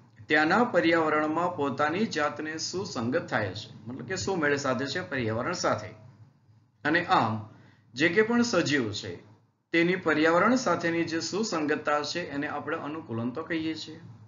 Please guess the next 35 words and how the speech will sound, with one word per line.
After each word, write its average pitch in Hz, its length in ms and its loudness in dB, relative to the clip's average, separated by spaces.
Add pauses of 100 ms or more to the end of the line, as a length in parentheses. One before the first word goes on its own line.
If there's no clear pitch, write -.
(120)
રાઈટ? 214 260 2 (800)
કારણ 139 120 2
કે 147 120 4
અનુકૂળ 160 420 4
એ 202 80 8
જ 190 80 0
વસ્તુ 175 300 4
છે 139 140 2
ને 147 300 -2 (160)
કે 139 120 4 (720)
જે 127 140 2
કે 170 140 2
પણ 160 300 2
સજીવ 143 420 2
છે 143 180 -2
એ 165 260 0
સજીવ 135 500 2
ત્યાંના 135 320 0
પર્યાવરણનો 139 800 2
મહત્તમ 135 500 4
ઉપયોગ 170 460 0
કરી 127 260 2 (420)
અને 147 180 0
ત્યાં 156 240 0
વસવાટ 139 720 0
કરે 170 280 4
છે - 280 -8
અને 127 240 0
પોતાની 131 460 -2
જે 143 160 0
કે 139 120 -2
પણ 139 260 -2
સંતતિ 135 600 -2
છે 156 240 -6
તેનું 120 440 2